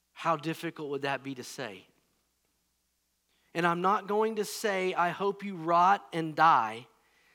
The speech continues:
just like my brother did, but I personally want the best for you.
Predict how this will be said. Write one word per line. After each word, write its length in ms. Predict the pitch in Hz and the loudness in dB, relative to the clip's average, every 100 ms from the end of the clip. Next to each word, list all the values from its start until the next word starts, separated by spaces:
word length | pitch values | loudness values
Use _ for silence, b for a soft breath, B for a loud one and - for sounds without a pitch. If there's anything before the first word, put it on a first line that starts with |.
| b | b
just 300 | 170 196 - | 0 0 2
like 180 | 196 180 | 0 2
my 160 | 170 | -2
brother 400 | 156 175 190 170 | -2 0 0 0
did, 380 | 131 127 120 117 - B B | -6 -6 -6 -10 -20 B B
but 100 | 180 | 6
I 140 | 190 | 6
personally 800 | - - 214 226 226 226 214 214 | 6 -4 0 0 0 -4 0 0
want 460 | 175 185 190 190 151 | -2 -2 -2 -2 -8
the 100 | 151 | -10
best 500 | 131 170 175 - - | -4 -2 -2 -4 -14
for 200 | - 143 | -10 -10
you. 400 | 113 110 90 | -10 -14 -16